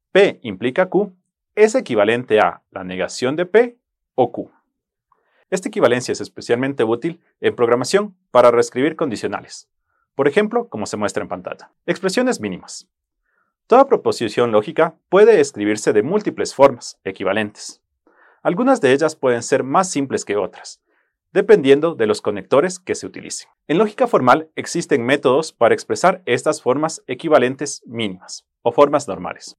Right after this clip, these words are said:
Por ejemplo, la siguiente proposición, P implica Q o R y no Q, es lógicamente equivalente a negación de P o Q o R. En lógica,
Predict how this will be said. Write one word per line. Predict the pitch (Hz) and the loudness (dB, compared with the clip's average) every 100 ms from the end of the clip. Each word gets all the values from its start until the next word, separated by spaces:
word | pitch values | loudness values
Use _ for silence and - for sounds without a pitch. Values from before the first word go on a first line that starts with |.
| _ | _
Por | 190 208 | 2 2
ejemplo, | 156 95 - _ _ | 2 -4 -8 _ _
la | 107 113 | 0 0
siguiente | 135 139 143 | 2 -2 0
proposición, | - 107 107 - 104 - _ _ _ _ _ _ _ _ _ - | -2 -2 -2 -2 -4 -4 _ _ _ _ _ _ _ _ _ 2
P | 165 - _ _ | 2 0 _ _
implica | 107 92 123 123 110 | -10 -6 -2 2 0
Q | 113 90 _ _ _ _ _ _ _ | 0 -6 _ _ _ _ _ _ _
o | 185 160 - _ _ _ _ _ _ _ | 2 2 0 _ _ _ _ _ _ _
R | 156 170 - 82 _ _ | 4 4 2 -10 _ _
y | 110 101 | -8 -6
no | 101 147 | -4 -4
Q, | - 175 - _ _ _ _ | -2 -4 -4 _ _ _ _
es | 135 135 | -4 2
lógicamente | 196 247 - 135 135 170 | 2 2 -2 -2 -2 -4
equivalente | - 101 104 143 123 - - | -4 -2 -2 -2 -6 -4 0
a | 175 185 | 0 0
negación | - 120 123 123 190 208 | -12 -2 0 0 0 0
de | 185 | 0
P | 151 202 214 _ _ _ _ | 2 0 -2 _ _ _ _
o | 170 208 - _ _ _ | 4 4 -2 _ _ _
Q | 240 262 - _ _ | -2 -2 -6 _ _
o | 120 123 - - | 4 4 2 0
R. | 95 - - _ _ _ _ | 0 0 -12 _ _ _ _
En | 185 226 | 2 2
lógica, | 151 - 151 | 2 0 0